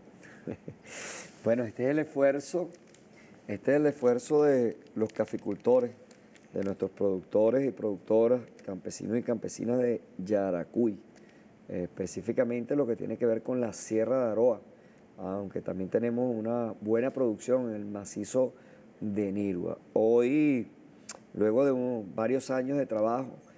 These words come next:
ocho años trabajando en el Central Cafetalero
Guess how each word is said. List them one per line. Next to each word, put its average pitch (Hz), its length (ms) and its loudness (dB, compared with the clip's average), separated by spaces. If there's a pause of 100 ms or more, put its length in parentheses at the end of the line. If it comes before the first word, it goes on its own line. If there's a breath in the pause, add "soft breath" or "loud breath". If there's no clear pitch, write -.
(340 loud breath)
ocho 110 380 0
años 123 460 -2 (400)
trabajando 110 840 0 (360 loud breath)
en 110 140 -4
el 110 100 -2
Central 107 420 -4
Cafetalero 127 800 -2